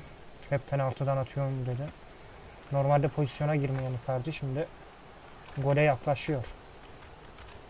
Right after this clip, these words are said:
Emma Chiesa bu arada, Muslera gerçekten kariyerindeki en iyi kurtarışlarından birini yapmış olabilir. Yakın mesafeden. O top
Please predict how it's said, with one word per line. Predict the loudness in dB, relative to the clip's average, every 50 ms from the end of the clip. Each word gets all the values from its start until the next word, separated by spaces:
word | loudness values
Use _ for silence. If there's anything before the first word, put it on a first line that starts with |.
| -16 -16 -16 -18 -18 -18 -2 -2 -2 -2 -2 -6 0 4
Emma | 6 8 8 8 8
Chiesa | 8 6 6 6 6 8 8 6 8
bu | 10 10
arada, | 8 8 10 10 10 10 10 8 2 -6 -14 -14 -14 -14 -14 -14 -10 -4 -2
Muslera | -2 -2 0 4 6 8 8 10 10
gerçekten | 8 8 6 4 2 -2 0 0 0 2
kariyerindeki | 2 2 4 4 4 4 4 4 2 2 4 4 4
en | 6 6
iyi | 4 2 0 -2
kurtarışlarından | -6 -2 -2 -2 -2 -2 -2 0 0 0 2 0 0 0 0 0
birini | 0 0 0 2
yapmış | 2 0 0 -2 -4 -4 -2 0
olabilir. | 0 0 0 0 -2 -4 -6 -10 -12 -14 -14 -14 -14 -16 -8 -2
Yakın | -2 -2 0 2 2 4
mesafeden. | 4 4 2 0 0 0 0 0 -2 -4 -4 -4 -6 -8 -10 -14 -18 -18 -18 -18 -18 -18 -18 -18 -18 -18 -16 -16 -16 -16 -16 -18 -18 -18 -18 -18 -18 -18 -18 -18 -18 -18 -18 -18 -18 -16 -18 -18 -18 -18 -18 -18 -18 -18 -18 -18 -16 -16 -16 -16 -16 -16 -18 -18 -16 -16 -16 -16 -16 -16 -18 -16 -18 -18 -18 -18 -18 -18 -18 -12 2 2
O | 4 6
top | 6 2